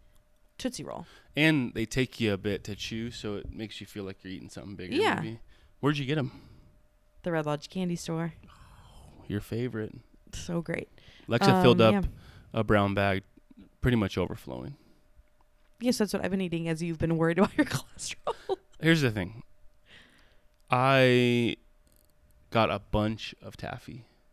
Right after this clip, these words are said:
Speaker 2: that same night.
Speaker 1: Mm-hmm.
Speaker 2: And I've been eating a few of those every day.
Speaker 1: You see that I moved 'em in the pantry?
Speaker 2: I did.
Speaker 1: Okay, good.
Speaker 2: Lex cleaned our pantry, and it looks so good.
Speaker 1: Thank you. Thank you. I only do things for the praise, so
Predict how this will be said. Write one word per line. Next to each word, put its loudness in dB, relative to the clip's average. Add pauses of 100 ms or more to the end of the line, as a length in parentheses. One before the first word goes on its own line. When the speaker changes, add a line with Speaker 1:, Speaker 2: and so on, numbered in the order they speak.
(680)
Speaker 2:
that -8
same -10
night. -16 (340)
Speaker 1:
Mm-hmm. -4 (640)
Speaker 2:
And -6
I've -6
been -10
eating -10
a -14
few -14
of -12
those -16 (160)
every -14
day. -10
Speaker 1:
You 0
see -2
that 2
I 2
moved -2
'em -2
in -4
the -6
pantry? -4
Speaker 2:
I -4
did. -4 (100)
Speaker 1:
Okay, -4 (100)
good. -16 (380)
Speaker 2:
Lex -4
cleaned 2
our 4
pantry, 0
and 2
it 2
looks -4
so -2
good. -6
Speaker 1:
Thank -10
you. -10 (420)
Thank -16
you. -10 (1120)
I -6
only -4
do -2
things -6
for -12
the -6
praise, -8
so -10